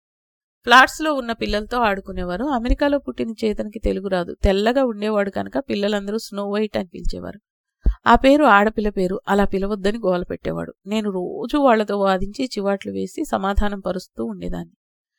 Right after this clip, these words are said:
ఆ పిల్లల్లో ఒకడు మూడో అంతస్తులో ఉన్న సినీ ప్రొడ్యూసర్ గోపాల్ రెడ్డి గారి అబ్బాయి.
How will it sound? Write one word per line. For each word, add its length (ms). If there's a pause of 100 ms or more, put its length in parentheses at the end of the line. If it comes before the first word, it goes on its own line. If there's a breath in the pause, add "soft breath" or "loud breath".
(260)
ఆ 80
పిల్లల్లో 480
ఒకడు 260
మూడో 280
అంతస్తులో 580
ఉన్న 120
సినీ 300
ప్రొడ్యూసర్ 520
గోపాల్ 440
రెడ్డి 200
గారి 180
అబ్బాయి. 340